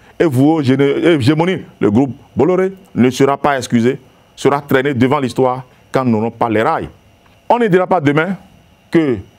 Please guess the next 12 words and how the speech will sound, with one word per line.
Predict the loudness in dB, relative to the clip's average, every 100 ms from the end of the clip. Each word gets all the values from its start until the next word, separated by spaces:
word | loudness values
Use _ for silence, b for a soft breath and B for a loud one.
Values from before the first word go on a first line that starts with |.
| _ _
sous | -6 -2 0
Patrice | 0 0 -2
Talon, | 0 -2 -2 -4 -10 _ _ b b b b
le | -2 0 2
tribunal, | 2 0 2 0 0 -4 -8 -12 _ _ _
fier | -14 -2 0 2 0
de | 0 2 2 0
sa | -4 -2 0
légitimité, | 0 0 2 2 2 0 2 0
de | 0
son | 0
impartialité | 0 0 -2 0 0 0 0 0 -2